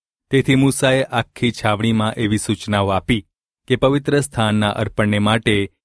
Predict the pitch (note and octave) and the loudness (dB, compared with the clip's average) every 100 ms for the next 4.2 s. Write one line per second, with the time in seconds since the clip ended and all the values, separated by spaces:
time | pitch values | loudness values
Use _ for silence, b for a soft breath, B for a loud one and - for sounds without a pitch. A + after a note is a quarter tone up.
0 | _ _ C#3 C#3+ D3 C#3 A2 G2+ G2 - | _ _ 2 4 2 2 0 0 -2 -2
1 | A2 G#2+ G2+ F#2+ G2 G2 F#2+ G#2 F#2+ F2+ | -2 0 -2 0 -2 -2 -2 -4 -6 -10
2 | _ _ _ _ _ - B2 D3 C#3+ C3+ | _ _ _ _ _ -4 0 2 2 2
3 | C#3+ C3+ A2+ G#2 G#2+ G2+ F#2+ G#2 F#2 G#2 | 0 2 0 -2 0 0 0 -2 -2 -4
4 | - G#2 | -6 -10